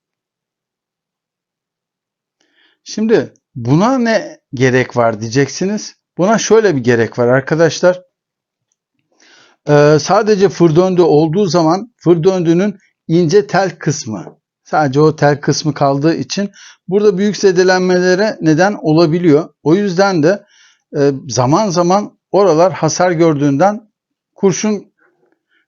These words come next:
zayiatına neden olabiliyor arkadaşlar. Bakın buradan hemen dediğimiz şeyi yaptık. Bu da bir bilgi olsun. Kenarda not edin.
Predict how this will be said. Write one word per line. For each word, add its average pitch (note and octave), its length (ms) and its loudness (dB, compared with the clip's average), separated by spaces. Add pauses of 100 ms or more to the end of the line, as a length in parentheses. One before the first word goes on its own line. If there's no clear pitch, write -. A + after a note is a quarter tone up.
zayiatına D#3+ 720 0
neden F3+ 480 0
olabiliyor D#3+ 560 2
arkadaşlar. C3 800 -6
Bakın G3 400 -2 (520)
buradan D#3+ 840 2
hemen D#3+ 400 0
dediğimiz B2+ 380 -2
şeyi A#2+ 240 -6
yaptık. D3+ 560 -2 (680)
Bu G#3 120 2
da G#3+ 140 2
bir G3 120 2
bilgi F#3+ 260 0
olsun. G3+ 680 -2 (120)
Kenarda D3 440 2
not E3 240 0
edin. E3+ 420 -2